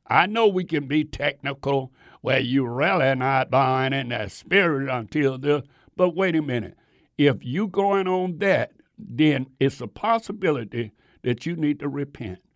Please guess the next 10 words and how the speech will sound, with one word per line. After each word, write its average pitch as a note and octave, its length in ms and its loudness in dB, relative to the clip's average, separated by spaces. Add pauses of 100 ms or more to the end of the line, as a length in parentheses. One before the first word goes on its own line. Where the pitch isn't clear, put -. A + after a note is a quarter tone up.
(260)
Oh, - 120 0
yeah. F#3+ 360 0 (320)
Oh, A3+ 100 -2
yeah. F3+ 340 2
I, E3 380 -2
listen F3 800 2
to D3+ 200 4
me. A2+ 180 -4 (140)
I A3+ 240 -4
don't F3+ 480 -2